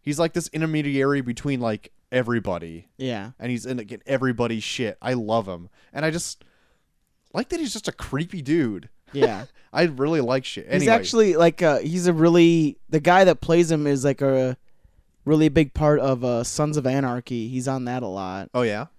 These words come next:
Speaker 2: But, um,
Speaker 1: Did that taint your vision of him in Luke Cage?
Speaker 2: No. Like, the thing that I didn't like about him in Luke Cage is, like, I,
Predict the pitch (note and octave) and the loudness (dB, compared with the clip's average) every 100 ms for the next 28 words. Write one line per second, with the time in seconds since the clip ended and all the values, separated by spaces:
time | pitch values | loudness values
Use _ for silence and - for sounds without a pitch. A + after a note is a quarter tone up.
0 | _ _ _ C3 A#2+ A#2 A#2 A2 A#2 B2+ | _ _ _ -4 -2 -2 -4 -6 -4 -2
1 | B2+ - - A#2+ C3 _ A#2+ B2 G#2+ F#2 | -4 -6 -10 -10 -10 _ -10 -8 -8 -12
2 | F#2+ A2+ A#2 C3+ C3 C#3 C3+ C3 C#3 C3+ | -10 -8 -6 -4 -4 -6 -8 -8 -8 -8
3 | D3 D#3 E3 - _ _ _ _ D4+ E4 | -10 -8 -12 -18 _ _ _ _ -2 2
4 | C4 B3 - - F#3+ F#3+ - - G#3+ E4+ | 2 0 -4 4 4 4 -2 -4 0 2
5 | D#4+ C#4 B3 B3 A3+ A3 F#3 F#3+ G3 E3+ | 4 6 6 4 2 2 2 4 2 2
6 | F3+ - F3 F3+ E3+ D#3 D3 - | 0 0 0 0 0 0 0 -8